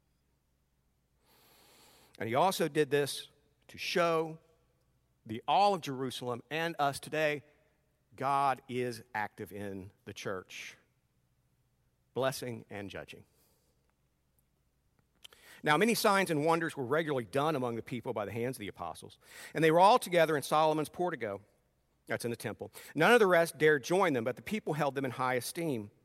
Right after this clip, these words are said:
And more than ever, believers were added to the Lord's multitude of both men and women, so that even if they carried out the sick into the streets and laid them on cots and mats, that as Peter came by, at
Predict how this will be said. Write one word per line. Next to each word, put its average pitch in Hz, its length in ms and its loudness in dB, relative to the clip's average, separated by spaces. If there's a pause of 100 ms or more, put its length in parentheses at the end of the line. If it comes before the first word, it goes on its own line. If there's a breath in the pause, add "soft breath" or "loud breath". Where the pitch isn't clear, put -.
(360)
And 113 100 -6
more 156 180 2
than 165 100 0
ever, 127 240 -2
believers 123 420 -4
were 120 100 -6
added 117 220 -2
to - 80 -14
the 107 80 -12
Lord's 113 320 -6
multitude 107 500 -8
of 98 80 -12
both 113 180 -6
men 120 180 -4
and 135 100 -4
women, 135 280 -4 (440 loud breath)
so 196 140 0
that 185 140 0
even 269 200 0
if 233 80 0
they 208 100 -2
carried 208 260 2
out 180 100 2
the 151 60 -12
sick - 240 -4
into 170 100 -4
the 127 60 -8
streets 190 340 -6
and 127 100 -4
laid 151 160 0
them 160 120 -2
on 139 100 0
cots 151 340 -2
and 120 120 -8
mats, 127 300 -6
that 123 80 -8
as 113 100 -8
Peter 226 300 -4
came 143 280 -2
by, 110 320 0 (440 loud breath)
at 147 240 2